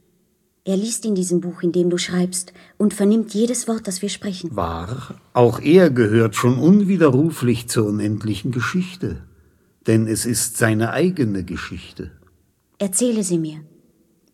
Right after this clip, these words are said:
Speaker 1: Erzähle sie mir von Anfang an und Wort für Wort, so wie du sie aufgeschrieben hast.
Speaker 2: Wenn ich das tue, so muss ich alles von neuem schreiben. Und was ich schreibe, wird von neuem geschehen.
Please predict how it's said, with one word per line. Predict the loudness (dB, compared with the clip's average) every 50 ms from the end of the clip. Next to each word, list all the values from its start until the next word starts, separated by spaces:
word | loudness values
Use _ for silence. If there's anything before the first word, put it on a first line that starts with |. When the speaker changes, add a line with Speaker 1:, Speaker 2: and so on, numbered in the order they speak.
| _ _
Speaker 1:
Erzähle | -6 -4 -2 0 0 0 0 0 0
sie | 0 0
mir | 0 0 0
von | -2 -2 -2 0
Anfang | 0 0 -2 -2 -2 -4 -2 -2
an | -2 -2 -2
und | -2 -2 -4 -2 -2
Wort | -4 -4 -4 -8 -10
für | -8 -8 -8 -6
Wort, | -8 -12 -12 -16 -20 -20 _ _ _
so | -8 -4 -2 -2 -2 -2
wie | -4
du | -4 -4
sie | -4 -4 -4 -4
aufgeschrieben | -6 -8 -10 -8 -8 -8 -6 -8 -8 -10 -10 -12
hast. | -8 -6
Speaker 2:
Wenn | -4 -2 -2 0
ich | -2 -2 0 2
das | 4 4 4 4 2 -2 -4 -4
tue, | 0 0 2 2 2 0 -2 -4 -8 -12 -16 -20 -20 _ _ _ _ _ _ _ _ _ _ _ _ _ _
so | -4 0 2
muss | 2 4 2 2 0
ich | -2 -4 -2 0
alles | 2 4 6 6 4 4 2
von | 2 0 2 2 2
neuem | 0 -2 -2 -4 -6 -6 -8
schreiben. | -10 -12 -12 -12 -10 -8 -8 -8 -8 -10 -12 -12 -16 -20 -20 _ _ _ _
Und | -8 -8 -6 -4
was | -4 -4 -4 -4
ich | -6 -6 -8
schreibe, | -8 -6 -6 -4 -2 -2 0 0 2 2 4 2 2 2
wird | 0 -2 -4 -4
von | -2 -2 -2 0 0 0
neuem | 0 0 0 0 -2 -2 -4 -4
geschehen. | -4 -6 -8 -8 -10 -10 -8 -8 -8 -10 -10 -12 -16